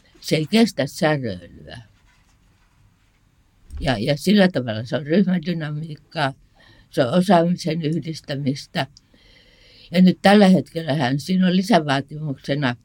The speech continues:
tää nopeus ja sit tää monimuotoisuus. Ja me tarvitaan erilaisia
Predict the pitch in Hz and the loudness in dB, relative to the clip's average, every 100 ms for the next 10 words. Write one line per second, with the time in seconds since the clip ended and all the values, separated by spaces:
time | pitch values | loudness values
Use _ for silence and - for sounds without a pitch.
0 | _ _ _ _ _ _ - 131 131 196 | _ _ _ _ _ _ -4 0 2 2
1 | 202 - 165 131 127 - - _ _ _ | 0 0 -2 -2 -8 -12 -20 _ _ _
2 | _ - 156 160 - 143 143 160 160 151 | _ -8 -4 -4 0 0 2 2 2 0
3 | 127 131 90 92 - - 107 104 117 135 | -2 -8 -14 -14 -18 -16 -14 -12 -8 -6
4 | 135 147 147 139 143 139 135 _ - 175 | -2 -2 -2 -4 -4 -4 -6 _ -4 0
5 | 170 160 147 151 - 151 117 113 117 110 | 0 0 -2 -4 -14 -6 -4 -4 -8 -14
6 | - 73 - | -16 -18 -18